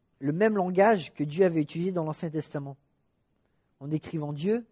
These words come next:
comme un berger. On voit en, en Ézéchiel trente-quatre,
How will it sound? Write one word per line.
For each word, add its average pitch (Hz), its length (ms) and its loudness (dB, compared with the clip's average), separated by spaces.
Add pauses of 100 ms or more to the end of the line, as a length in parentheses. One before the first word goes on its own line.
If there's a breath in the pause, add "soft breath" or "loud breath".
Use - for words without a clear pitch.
(100)
comme 180 320 -4
un 139 100 -12
berger. 143 420 -6 (1700)
On 147 80 -8
voit 190 420 8
en, 135 360 -2 (160)
en 139 140 -6
Ézéchiel 190 500 4
trente-quatre, 170 640 -2